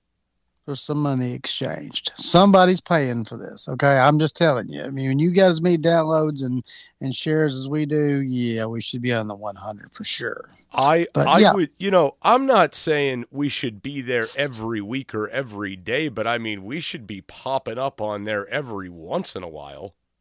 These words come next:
Speaker 2: right?
Speaker 1: Right,
Speaker 2: You,
Speaker 1: right.
Speaker 2: you would think. So I emailed them back, and I said, "Hey, guy, here's, here's the situation.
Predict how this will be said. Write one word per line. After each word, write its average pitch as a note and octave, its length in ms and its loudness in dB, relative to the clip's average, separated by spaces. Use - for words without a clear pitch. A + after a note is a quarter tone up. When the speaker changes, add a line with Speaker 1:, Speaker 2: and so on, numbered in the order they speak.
Speaker 2:
right? G#2 220 0
Speaker 1:
Right, D#2 260 0
Speaker 2:
You, - 180 0
Speaker 1:
right. - 160 -2
Speaker 2:
you D3 140 -8
would A#2 220 -6
think. D#3 360 -8
So F3 280 2
I G3 220 6
emailed F3+ 520 -2
them E3 200 0
back, C3 440 0
and D3 160 0
I D#3 120 4
said, D3 200 -4
"Hey, D3 180 -2
guy, B2+ 240 0
here's, C#3+ 320 -4
here's C#3 240 -6
the C#3 100 -8
situation. A#2 500 -4